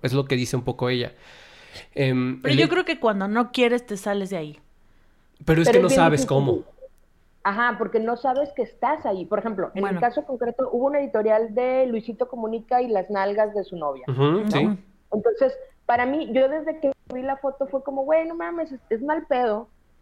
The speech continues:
Speaker 3: que ponga, este, 'Tus nalguitas eran mías'",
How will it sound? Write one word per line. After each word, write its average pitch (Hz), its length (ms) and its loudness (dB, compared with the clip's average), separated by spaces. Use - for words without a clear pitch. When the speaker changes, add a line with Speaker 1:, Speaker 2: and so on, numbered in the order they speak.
Speaker 3:
que 226 100 0
ponga, 254 580 0
este, 196 800 -2
'Tus 214 140 0
nalguitas 220 460 -2
eran 247 280 2
mías'", 233 500 0